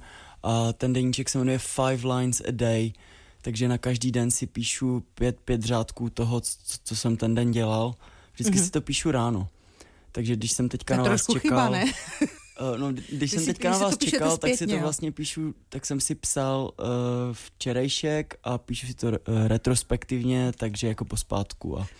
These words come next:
Speaker 1: je to taková dobrá, jako
Speaker 2: A k
Speaker 1: člověk si
Speaker 2: čemu to, k
Speaker 1: uvědomí.
Speaker 2: čemu to je dobré, Five Lines a Day?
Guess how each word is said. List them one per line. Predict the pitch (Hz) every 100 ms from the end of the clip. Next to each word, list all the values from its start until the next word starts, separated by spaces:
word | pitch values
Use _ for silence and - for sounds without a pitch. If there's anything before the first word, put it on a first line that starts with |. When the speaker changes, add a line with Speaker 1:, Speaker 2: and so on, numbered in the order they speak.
| - - - - - - - -
Speaker 1:
je | 135
to | - 175
taková | 170 185 175
dobrá, | 156 143 156
jako | 147 -
Speaker 2:
A |
k | 139
Speaker 1:
člověk | 135 139
si |
Speaker 2:
čemu | 214
to, | -
k |
Speaker 1:
uvědomí. | 135 127 127
Speaker 2:
čemu | 302 370
to | 302
je | 214
dobré, | 165 160 151
Five | - 156 165
Lines | 151 147 -
a |
Day? | 143 135